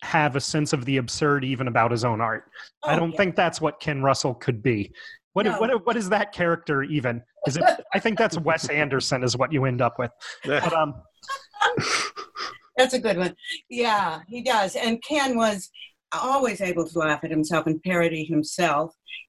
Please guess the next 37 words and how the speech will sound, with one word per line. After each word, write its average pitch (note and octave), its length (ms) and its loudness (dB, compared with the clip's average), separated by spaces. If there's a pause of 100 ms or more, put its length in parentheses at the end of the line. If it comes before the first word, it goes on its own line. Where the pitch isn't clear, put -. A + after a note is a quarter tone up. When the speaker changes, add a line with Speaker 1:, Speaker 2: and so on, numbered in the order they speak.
(140)
Speaker 2:
And F3 400 0 (140)
he G3 360 0
enjoyed A#3 640 0
the F#3+ 200 -4
foibles A3 560 2
of D3+ 100 -4
life, D3+ 340 0
he, A#3+ 240 -4
of F3+ 340 2
mankind F3+ 840 0
and G3+ 160 0
of F3+ 100 0
himself. F3+ 560 0 (300)
He, B3 280 2 (100)
he B3+ 260 -2
embraced B3+ 600 0
that. D#3 300 2
He, A3+ 220 0 (380)
he B3+ 100 -2
wasn't D4 400 2
much A#3+ 180 0
of G#3 60 -4
a G#3+ 60 -8 (100)
poser. C4 280 4
He F#3+ 300 0
did, C#4 320 0 (460)
um, G#3 420 0 (380)
he G#3 320 0
did C4+ 200 0
have D4 180 0
a, B3 180 4
a, G3 320 0
such C4 260 -2
a C4 60 0
shyness A#3+ 760 -2 (400)
that G3+ 180 8
he G3 460 -2